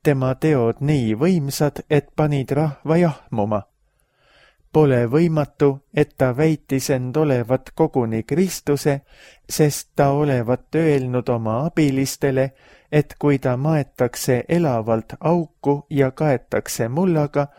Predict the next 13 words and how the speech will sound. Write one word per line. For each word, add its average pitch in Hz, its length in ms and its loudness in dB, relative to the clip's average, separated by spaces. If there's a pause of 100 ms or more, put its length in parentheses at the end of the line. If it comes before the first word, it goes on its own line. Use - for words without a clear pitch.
(320)
siis 143 340 0
tõuseb 156 500 -2
ta 139 140 0
sealt 131 460 -2
kolmandal 127 640 -2
päeval 156 500 -2
üles. 123 480 -2 (960)
Mõte 143 460 2
tehtigi 135 680 -2
teoks, 170 580 0 (100)
aga 131 320 0
Siimon 123 580 -2
siiski 147 500 -2